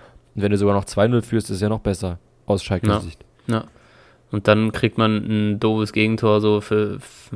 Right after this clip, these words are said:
Speaker 2: ja, aus Fährm-, ganz
Speaker 1: Ja.
Speaker 2: klar Fährmanns Schuld,
Speaker 1: Fährm-
Speaker 2: so ist, äh, absolut
Speaker 1: Ja, klar,
Speaker 2: haltbar.
Speaker 1: ja.
Speaker 2: Äh, vor allem dann denke ich mir so, wie
Speaker 1: Hat
Speaker 2: bitter,
Speaker 1: ihn ja.
Speaker 2: also es ist jetzt, für Schalke hat das jetzt keine Relevanz, so irgendwelche Statistiken, aber so, die haben ja jetzt davor irgendwie viermal zu null,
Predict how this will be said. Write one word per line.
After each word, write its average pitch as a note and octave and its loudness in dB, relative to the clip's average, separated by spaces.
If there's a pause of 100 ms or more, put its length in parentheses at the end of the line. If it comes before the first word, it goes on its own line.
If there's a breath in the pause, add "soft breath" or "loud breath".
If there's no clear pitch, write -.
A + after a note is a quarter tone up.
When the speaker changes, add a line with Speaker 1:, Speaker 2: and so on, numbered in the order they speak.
Speaker 2:
ja, G2+ -2
aus G2+ -6
Fährm-, G#2 -2
ganz G#2 4
Speaker 1:
Ja. G2+ 2
Speaker 2:
klar G#2 6
Fährmanns G#2 0
Schuld, A2 2
Speaker 1:
Fährm- G2 2
Speaker 2:
so A2 4
ist, G#2 -2
äh, G#2 -6
absolut F#2 -6
Speaker 1:
Ja, G2+ 2
klar, G2+ 4
Speaker 2:
haltbar. A2+ 4
Speaker 1:
ja. G2 0 (540 loud breath)
Speaker 2:
Äh, A2 2
vor A#2 0
allem A#2 4
dann A#2+ 4
denke A#2+ 4
ich A#2 0
mir B2 6
so, A2+ 4
wie A2 8
Speaker 1:
Hat G#2 0
Speaker 2:
bitter, C#3+ 10
Speaker 1:
ihn - 4
ja. - 2
Speaker 2:
also A2 6
es G#2 4
ist A#2+ 4
jetzt, A#2 2
für - 0
Schalke G#2+ 2
hat G#2 4
das G#2 2
jetzt G2+ 0
keine G#2 2
Relevanz, G2+ 4
so A2+ -2
irgendwelche G2+ 0
Statistiken, G#2+ -2
aber G#2 2
so, G#2+ 0
die G#2+ 2
haben A2+ 2
ja A#2 0
jetzt A2+ -4
davor A#2 2
irgendwie A2+ 2
viermal A#2+ 4
zu - -2
null, A#2 2